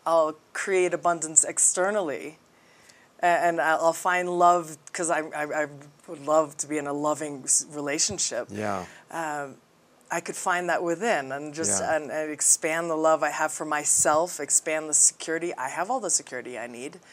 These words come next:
Speaker 2: Yeah.
Speaker 1: I have actually m-, way more than I need.
Speaker 2: Right.
Speaker 1: If you look at it,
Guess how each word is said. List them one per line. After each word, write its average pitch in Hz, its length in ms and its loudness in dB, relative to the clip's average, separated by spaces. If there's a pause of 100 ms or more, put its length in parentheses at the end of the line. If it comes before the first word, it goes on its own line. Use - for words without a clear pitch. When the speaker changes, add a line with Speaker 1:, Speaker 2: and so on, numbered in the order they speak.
(120)
Speaker 2:
Yeah. 92 280 -8 (300)
Speaker 1:
I 165 100 4
have 165 320 2
actually 170 360 -2
m-, 170 380 -8
way 185 200 2
more 180 400 2
than 170 180 -2
I 131 120 -6
need. 151 300 -8 (240)
Speaker 2:
Right. 92 360 -2
Speaker 1:
If 143 120 -10
you 147 80 -4
look 165 200 -2
at - 120 -2
it, 151 60 -2